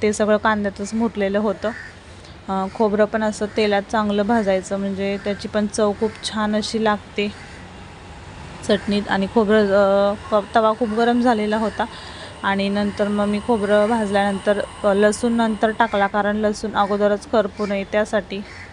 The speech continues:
आणि बघू शकता इथून खूप अशा वाफा निघत होत्या, कारण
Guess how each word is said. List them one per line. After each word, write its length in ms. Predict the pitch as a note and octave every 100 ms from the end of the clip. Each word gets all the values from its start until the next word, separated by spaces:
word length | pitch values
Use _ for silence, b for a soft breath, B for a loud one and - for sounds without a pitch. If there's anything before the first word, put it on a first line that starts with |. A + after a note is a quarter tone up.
| - - - - - -
आणि 140 | G#3
बघू 280 | G#3 G#3+ G#3+
शकता 280 | A3+ G#3 G#3
इथून 340 | G3+ G#3 G3+
खूप 260 | A3+ G#3+ A3
अशा 240 | G#3 G#3+
वाफा 320 | G#3+ G3+ G#3
निघत 340 | G3+ G#3 G3+ A3+
होत्या, 220 | F#3+ G3
कारण 360 | G3 G3 G3+